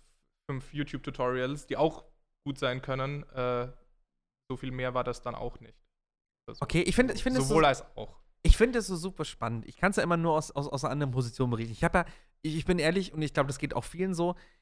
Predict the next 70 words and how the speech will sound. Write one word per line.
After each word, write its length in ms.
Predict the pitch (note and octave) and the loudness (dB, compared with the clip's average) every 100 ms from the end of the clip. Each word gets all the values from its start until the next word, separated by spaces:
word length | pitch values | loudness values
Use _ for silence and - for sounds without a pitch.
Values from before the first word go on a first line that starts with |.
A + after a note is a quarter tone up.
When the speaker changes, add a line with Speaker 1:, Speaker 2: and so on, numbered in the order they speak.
| _ - | _ 2
Speaker 2:
ich 100 | F3 | 2
hab 120 | F3 | 4
keine 300 | - G3+ F#3 | 4 6 6
Ahnung, 180 | E3+ D#3+ | 6 4
was 120 | D3 | 2
ein 80 | D#3 | -2
Programmierer 480 | D3+ D3 C#3+ C#3+ C3+ | 0 2 2 2 0
genau 240 | C3 B2 | 0 2
macht. 280 | A2+ - - - | 2 0 -6 -4
Also, 280 | C3 D3+ D3+ - - | 2 4 2 -4 -8
ich 140 | B2+ | 4
weiß, 240 | D#3+ G3+ F3+ | 6 6 4
man 100 | E3+ | 0
sitzt, 240 | E3+ - | -2 -2
man 120 | D#3 | 0
sitzt 220 | D3+ - D3+ | 0 -2 2
meistens 360 | D#3 - E3 | 4 2 0
vor 140 | D#3+ C#3 | 0 2
großen 300 | C3+ D3+ D3 | 2 0 2
Codeblöcken 680 | - F3+ - F#3+ - G3 F#3 | 4 4 4 -2 0 -4 0
und 280 | D3+ D3+ - - - | 0 -2 -6 -18 -4
dann 100 | C3 | -2
drückt 160 | D3 E3+ | 2 2
man 120 | D3+ | 2
am 140 | D3 | 2
Ende 200 | D3+ E3 | 0 0
irgendwie 200 | C#3+ C#3+ | 0 4
auf 160 | C3 A#2+ | 4 4
Rennen 240 | D#3 F3+ | 4 4
und 80 | D3 | 4
dann 100 | C#3 | 2
passiert 360 | C3+ - E3+ E3+ | 0 0 -2 0
was 140 | E3 | -2
und 40 | C#3+ | 0
dann 100 | B2+ | -2
springt 220 | D3 C#3+ | -2 0
ein 80 | C3+ | 4
Ball 180 | C3+ | 6
von 120 | D3 C#3+ | 4 0
A 120 | C3+ | 0
nach 140 | B2+ | -2
B 220 | - D#3 | 0 0
und 100 | D#3 | 0
dann 140 | D3 C3+ | 0 -2
sitzen 240 | C#3+ D#3 | -4 -2
da 80 | D3 | 2
drei 100 | C#3+ | 4
Leute 100 | D3+ | 4
und 40 | C#3 | 4
sagen, 180 | C#3 C3+ | 2 2
"Boah, 180 | D3 | 2
krass!" 380 | - F3 A#3+ - - - _ _ | 4 6 6 2 -8 -20 _ _
Und 100 | E3 | 2
ich 80 | F3+ | 4
denk 140 | G3+ F#3+ | 4 4
mir 80 | |
nur 100 | F3+ | 4
so, 160 | D#3+ E3 - - | 6 4 2 -4
"Okay, 220 | - F3+ | -2 0
krass, 220 | F3+ F3+ | 0 2
du 80 | F3 | 0
hast 100 | - | 4
generell 300 | E3 D#3+ F3+ | 4 8 6
irgendwas 280 | E3+ E3 E3+ | 6 2 2
eingegeben 400 | D#3+ C#3+ D#3 D3+ | 0 2 0 0
und 60 | |
es 80 | D3 | -4
ist 160 | D3+ C3+ | -8 -10
was 120 | - | -8
passiert." 460 | B2+ - F#3+ D#4 | -10 -8 -8 -8